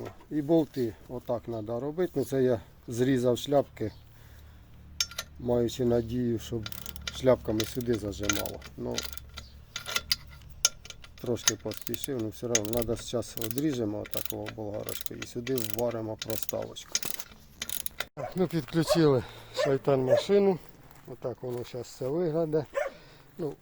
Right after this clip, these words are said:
колеса чотири на десять. Поки,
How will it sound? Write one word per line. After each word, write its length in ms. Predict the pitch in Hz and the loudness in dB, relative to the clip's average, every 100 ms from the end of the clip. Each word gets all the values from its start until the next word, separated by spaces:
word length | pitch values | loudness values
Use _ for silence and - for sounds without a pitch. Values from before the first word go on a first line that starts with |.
| - | -12
колеса 440 | - 143 143 - 123 | 4 6 8 6 -2
чотири 400 | - - 139 135 | -4 0 4 4
на 180 | 147 180 | 4 0
десять. 600 | 302 233 196 156 - - 605 - - 571 587 - - | -2 -2 -2 -4 -8 0 0 0 0 2 4 0 0
Поки, 320 | - - 160 | 2 8 8